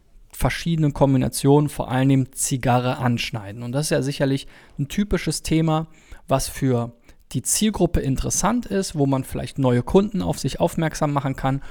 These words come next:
und nicht so in diesem direkten Wettbewerb mit anderen Shops steht. Und was dann eben auch spannend ist, ist, dass wir hier so, die sogenannte Keyword Difficulty angezeigt bekommen.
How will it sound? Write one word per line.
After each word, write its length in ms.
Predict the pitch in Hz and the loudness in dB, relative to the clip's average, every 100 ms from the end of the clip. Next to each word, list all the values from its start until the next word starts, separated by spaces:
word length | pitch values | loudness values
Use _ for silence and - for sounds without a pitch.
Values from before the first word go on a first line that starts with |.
| - | -8
und 180 | - 139 | 0 4
nicht 180 | 147 156 | 4 2
so 220 | 151 143 | -2 -4
in 200 | 156 147 | 0 2
diesem 240 | 143 131 127 | 4 2 2
direkten 460 | 127 143 - 131 | 0 -2 0 2
Wettbewerb 720 | 123 - 143 131 120 127 - - - - | 2 2 0 2 2 2 0 -6 -8 -2
mit 180 | 135 | -2
anderen 460 | 131 131 143 123 120 | 2 2 2 0 -2
Shops 480 | - 147 - - - - - | 0 0 0 -6 -10 -18 -20
steht. 680 | - - - 165 151 - - - - - - | -10 -8 2 6 6 2 -6 -14 -16 -18 0
Und 520 | 139 139 139 - - _ | 4 6 4 -2 -8 _
was 360 | - 135 139 - | -6 0 2 4
dann 220 | 151 175 - | 2 2 2
eben 280 | 160 156 151 - - | 2 2 0 -8 -6
auch 400 | 151 - 208 - | 4 6 6 2
spannend 460 | - - 175 175 170 | -4 0 2 2 0
ist, 200 | 165 - | -4 -4
ist, 260 | 156 - | -6 -2
dass 180 | 143 - | -4 -2
wir 80 | 139 | -2
hier 380 | 151 156 156 160 - - - | 2 2 2 -2 -12 -20 -18
so, 220 | - 143 - | -8 -6 0
die 160 | 135 | 2
sogenannte 520 | 127 143 147 139 - | 6 6 6 4 0
Keyword 420 | - - 220 214 - | -4 0 2 2 2
Difficulty 600 | 196 202 - 185 - 160 | 0 0 0 0 0 -2
angezeigt 640 | 156 170 - 160 156 - | 0 -2 -2 0 -2 -4
bekommen. 460 | 147 - 147 147 | -8 -2 -2 -2